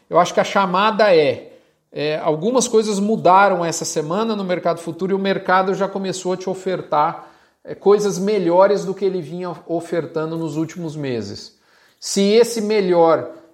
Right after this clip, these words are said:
é, é bom pra você, aí os seus números vão te dizer. É esse convite a essa análise que eu faço pra que você execute aí dentro da gestão produtiva e financeira da sua propriedade.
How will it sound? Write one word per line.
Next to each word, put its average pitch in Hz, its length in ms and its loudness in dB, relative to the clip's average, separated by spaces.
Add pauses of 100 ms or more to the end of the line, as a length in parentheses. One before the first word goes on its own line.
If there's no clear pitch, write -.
é, 160 420 -2
é 151 40 0
bom 180 500 2
pra 175 180 0
você, 190 760 2
aí 160 160 0
os 170 140 -6
seus 185 240 0
números 170 360 -8
vão 165 160 -8
te 165 140 -16
dizer. 147 340 -6
É 143 200 0
esse 196 280 0
convite 185 640 -4
a 170 60 2
essa 156 280 0
análise 156 640 -4 (300)
que - 80 -6
eu 170 100 0
faço 165 640 0 (260)
pra 160 140 0
que 156 160 -6
você 151 460 -2
execute 170 600 -2
aí 170 140 -4
dentro 156 480 -6 (260)
da 143 140 2
gestão 156 420 -2
produtiva 151 520 -4
e 147 40 -6
financeira 147 560 -8
da 139 120 -6
sua 139 200 -8
propriedade. 117 760 -8